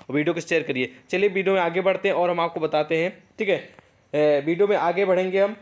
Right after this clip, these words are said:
आपको बता दें ये भी कि आज की इस वीडियो में जो हम बात करेंगे वो बात करेंगे बीए के जितने भी छात्र हैं, ठीक है? बीए के भी जितने भी छात्र हैं जिनका सब्जेक्ट हिंदी है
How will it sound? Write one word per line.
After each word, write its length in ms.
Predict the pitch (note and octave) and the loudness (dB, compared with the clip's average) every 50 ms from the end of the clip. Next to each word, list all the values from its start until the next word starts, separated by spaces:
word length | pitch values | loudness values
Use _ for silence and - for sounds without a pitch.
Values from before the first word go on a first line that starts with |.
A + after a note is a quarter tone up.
| - - | -6 -4
आपको 240 | D#3+ E3 - - F3+ | -4 -4 -2 -2 -2
बता 280 | E3+ E3 D#3+ E3+ E3+ | 0 0 0 0 0
दें 100 | F3 F3+ | 0 0
ये 140 | F3 F3 F3 | 0 0 0
भी 240 | E3 E3+ F#3 G3 G3 - - | 0 -2 -4 -6 -8 -8 -6
कि 100 | F3+ E3 | -6 -4
आज 320 | - D3+ D#3 F3 F#3 F3 | 0 0 0 0 0 -2
की 80 | - G#3 | -6 -10
इस 140 | - - | -8 -4
वीडियो 200 | F3 F3 E3 F#3+ | -2 0 0 0
में 80 | F#3 F3+ | 0 2
जो 120 | D#3+ E3+ | 2 0
हम 140 | D#3+ D#3+ D#3+ | 0 0 0
बात 220 | D#3 D#3+ F3 E3+ - | 0 0 0 0 -2
करेंगे 360 | F#3 E3 E3 E3 D#3+ F3 F#3+ - - - - - | -2 -4 -2 -2 -2 -4 -4 -6 -10 -16 -6 -4
वो 80 | D#3+ D3+ | -2 0
बात 260 | D3+ E3+ E3+ E3+ - | 0 0 0 -2 -2
करेंगे 300 | F#3 F3+ F3+ F#3 F3+ F#3 | -4 -2 -2 -2 -2 -2
बीए 300 | E3+ D3+ D3+ F3+ F#3 F#3 | -4 -4 -2 0 0 0
के 120 | F#3 F#3+ F3+ | 0 -2 -4
जितने 320 | E3 E3 D#3+ E3+ F#3 F3+ | -4 -6 -4 -4 -2 -2
भी 80 | F3+ F3 | -2 -4
छात्र 440 | E3+ - D3 D3 D#3+ D#3+ - E3+ | -4 -4 -2 0 0 0 -2 -4
हैं, 100 | E3 D#3+ | -4 -2
ठीक 160 | D#3 A3 G#3+ F#3+ | -2 -2 -2 -2
है? 180 | D#3+ A#2+ - - _ _ _ _ _ B2 | -4 -4 -6 -12 _ _ _ _ _ -4
बीए 260 | B2+ D#3+ F3+ G3 G3+ | -2 0 0 2 0
के 120 | G3+ G3 | 0 0
भी 240 | F#3+ F#3+ F3+ F3 F3+ | -2 0 -2 -2 -2
जितने 320 | E3 D#3+ D#3+ D3+ D#3+ F3+ | -2 -4 -6 -4 -2 -2
भी 80 | F3+ F3+ | -2 -2
छात्र 380 | F3 - E3 D#3+ F3 F3 F3+ F3+ | -4 -2 -2 -2 -2 -2 -2 -4
हैं 60 | E3 | -4
जिनका 240 | E3 D#3 D#3 F3+ E3+ | -6 -4 -4 -4 -4
सब्जेक्ट 420 | F3 F3+ D3+ C#3 E3 D#3+ - - | -2 -4 -4 -2 -4 -4 -4 -6
हिंदी 420 | D3 B2 E3 E3+ F3 F3+ G3+ F#3+ | -4 -4 -4 -4 -2 -2 -2 -2
है 220 | E3 E3 F3 E3+ | 0 -2 -2 -2